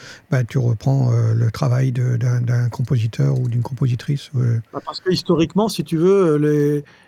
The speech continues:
Speaker 2: les, la manière de diffuser la musique avant, euh, je, on parle des, du début des, des éditeurs, c'était de les faire jouer. Ouais, quand t'avais pas la radio, que les mecs jouaient dans, chantaient dans les, dans les, dans les villes et tout ça, ou les orchestres de bal, tout ça, il fait, si tu leur dis, bah, vous jouez, pas le droit de jouer la musique,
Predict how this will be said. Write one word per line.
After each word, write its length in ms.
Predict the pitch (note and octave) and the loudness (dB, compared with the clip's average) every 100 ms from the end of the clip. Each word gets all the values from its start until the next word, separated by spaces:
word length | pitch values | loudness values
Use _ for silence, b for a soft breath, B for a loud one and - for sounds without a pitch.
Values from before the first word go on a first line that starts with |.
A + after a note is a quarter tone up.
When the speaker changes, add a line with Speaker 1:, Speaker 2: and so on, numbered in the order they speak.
| b - - | b -14 -6
Speaker 2:
les, 280 | D3 D3 | -4 -2
la 120 | E3 D#3+ | 0 2
manière 240 | F#3 F#3+ | 4 2
de 120 | E3 | 2
diffuser 380 | D#3+ F3+ F3+ F3+ | 0 0 2 4
la 100 | D#3+ | 4
musique 360 | D#3+ D3 F3+ D#3+ | 2 2 0 0
avant, 420 | C3 E3 C4 C4 E3 | 0 0 -2 -6 -8
euh, 220 | C3 B2+ | -6 -6
je, 100 | A2+ C#3+ | -8 -10
on 80 | C3 | -8
parle 220 | C3 C3+ | -6 -4
des, 280 | B2+ B2+ A#2+ | -4 -4 -6
du 160 | B2 | -6
début 260 | B2 B2 C#3+ | -4 -4 -4
des, 220 | C3 B2 | -2 -2
des 220 | B2 A2+ | -2 -4
éditeurs, 480 | A#2+ C#3 G3+ A#3+ - | -2 0 2 0 -2
c'était 260 | - C#3+ D3 | -4 -2 -2
de 100 | C#3 | -2
les 120 | C3+ | -2
faire 200 | D3 B2+ | -2 -2
jouer. 260 | E3+ C4+ - _ b b b b - | 0 -2 -6 _ b b b b -4
Ouais, 260 | C3 C3 C3 | -2 0 -2
quand 120 | D3 | 0
t'avais 180 | D#3 D3+ | 2 2
pas 80 | D#3 | 2
la 100 | D3+ | 2
radio, 340 | D3+ D3 E3+ | 4 4 4
que 80 | D3 | 2
les 80 | C#3 | 0
mecs 180 | C#3+ C#3 | 2 2
jouaient 220 | C#3+ D3 | 2 2
dans, 120 | C#3 | 2
chantaient 280 | B2 C#3+ D3+ | 0 -2 0
dans 100 | C#3 | 0
les, 220 | B2+ B2 | 2 2
dans 140 | B2 B2 | 0 -2
les, 240 | B2 A#2+ | -2 -4
dans 100 | A#2+ | -2
les 120 | B2 | 0
villes 280 | B2+ C#3+ D#3 | 2 2 2
et 80 | C3 | 0
tout 140 | A#2 | -2
ça, 200 | A#2+ D#3 | -4 0
ou 40 | C#3+ | 0
les 140 | B2+ | 0
orchestres 300 | C3+ - C3 | 0 0 0
de 80 | C#3 | 0
bal, 260 | B2+ D3 B2+ | 0 0 -2
tout 100 | B2+ | 0
ça, 240 | F#3 G#3+ B B B B - | 0 0 B B B B -6
il 160 | C3+ | -4
fait, 120 | A#2+ F#3 | -2 -2
si 200 | - E3+ | 0 4
tu 100 | F3 | 4
leur 160 | D#3 | 4
dis, 120 | D3 | 2
bah, 120 | D3+ C#3+ | 2 2
vous 160 | D3 | 2
jouez, 140 | C#3 C3+ | 2 2
pas 60 | |
le 60 | - | 2
droit 160 | D3 | 2
de 60 | D3+ | 2
jouer 160 | D3 E3 | 4 4
la 100 | D3+ | 4
musique, 460 | D3+ D#3+ - - | 4 2 0 -2